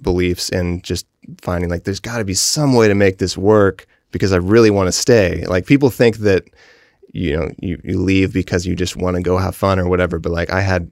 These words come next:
every motivation in the world to make it work. It was my entire social circle, it was my family. So I was, like, highly motivated to make the pieces fit. And I'm just jamming them together and, like, <laughs> trying to find other pieces, like, somehow make it work. But I just couldn't.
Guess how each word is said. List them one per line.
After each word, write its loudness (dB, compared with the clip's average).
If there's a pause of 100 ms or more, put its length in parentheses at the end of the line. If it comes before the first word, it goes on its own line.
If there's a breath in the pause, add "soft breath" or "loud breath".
(160)
every 2
motivation -2
in -4
the -6
world -2 (120)
to -2
make -4
it -6
work. -4
It -10
was -6
my -6
entire -4
social -4
circle, -4
it 0
was -6
my -10
family. -4 (420 loud breath)
So 0
I 4
was, 2
like, -6
highly 0
motivated 2 (320)
to -4
make 0
the -6
pieces -6
fit. -4
And -10
I'm -8
just -12
jamming -2
them -8
together -2
and, 2
like, 2
<laughs> -
trying 2
to 2
find 2
other 6
pieces, 2
like, 2
somehow 0
make 0
it -2
work. -2
But 2
I 2
just -6
couldn't. 0